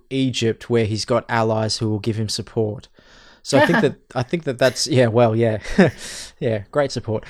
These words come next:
Speaker 1: So I think that that's some aspect of that kind of plan to continue. And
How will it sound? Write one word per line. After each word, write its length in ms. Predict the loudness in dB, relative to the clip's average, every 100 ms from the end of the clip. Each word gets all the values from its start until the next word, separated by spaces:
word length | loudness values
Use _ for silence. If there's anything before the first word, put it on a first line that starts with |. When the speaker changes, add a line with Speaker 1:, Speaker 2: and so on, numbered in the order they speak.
| -16 2
Speaker 1:
So 120 | 2
I 40 |
think 160 | 4 0
that 100 | 2
that's 180 | 2 2
some 220 | 0 0
aspect 560 | 0 0 0 -2 -4
of 220 | -6 -6 0
that 260 | 0 0
kind 380 | -4 -2 -2 -2
of 280 | -6 -8 -18
plan 320 | -4 -2 -2
to 120 | -4 -10
continue. 680 | -10 -8 -4 -2 0 -2 -4
And 220 | -6